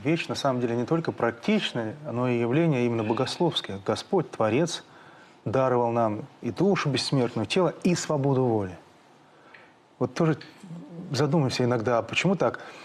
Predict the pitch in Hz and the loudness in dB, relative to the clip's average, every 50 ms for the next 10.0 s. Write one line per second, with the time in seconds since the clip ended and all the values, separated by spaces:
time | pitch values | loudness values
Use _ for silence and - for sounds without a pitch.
0 | - - - - - - - - - - - - 135 117 139 190 185 - - 160 | -20 -20 -20 -20 -20 -20 -8 -4 -4 -2 0 0 2 2 4 2 2 4 2 2
1 | 151 131 123 - - 139 156 190 220 175 - - - 131 123 - - - 131 131 | 2 2 2 2 2 4 4 4 4 2 2 0 0 -2 -2 0 0 0 2 2
2 | 120 117 131 123 110 98 95 - - - - - - - - - - - - - | 2 4 4 4 2 2 0 -4 -8 -10 -10 -12 -14 -18 -20 -20 -20 -20 -20 -14
3 | - - 113 101 127 131 123 113 - 120 113 104 95 - - - 127 120 117 135 | -10 -10 -4 0 0 2 2 2 0 0 0 0 0 -2 -2 -2 0 0 2 2
4 | 135 131 120 117 110 110 107 104 104 101 - - - - - - - - - - | 2 4 2 2 0 0 -2 -4 -4 -6 -10 -14 -18 -18 -18 -20 -20 -20 -20 -20
5 | - - - 156 143 131 127 165 175 - - - 180 165 - - 139 120 117 127 | -20 -16 -14 -10 -6 -2 0 0 0 0 0 0 0 0 0 0 0 0 0 -2
6 | 120 - - - - 147 - - 185 - - - - 127 131 123 113 - - 104 | -6 -10 -12 -12 -14 -14 -14 -14 -10 -10 -8 -2 0 2 2 2 2 -2 -2 -2
7 | 143 139 - - 156 147 143 131 127 123 117 113 104 98 95 90 - - - - | -2 -2 0 0 0 2 2 2 2 2 2 2 0 -2 -4 -4 -8 -14 -20 -20
8 | - - - - - 113 98 107 101 117 110 - 120 - - 110 110 127 123 - | -20 -10 -4 -2 -2 -2 -2 -2 -2 -2 -2 -2 -2 0 0 2 2 2 2 2
9 | 175 170 135 113 107 - 139 139 123 113 107 107 123 143 131 110 104 - - | 2 2 2 0 0 0 0 0 0 0 0 2 2 2 2 0 -2 -6 -10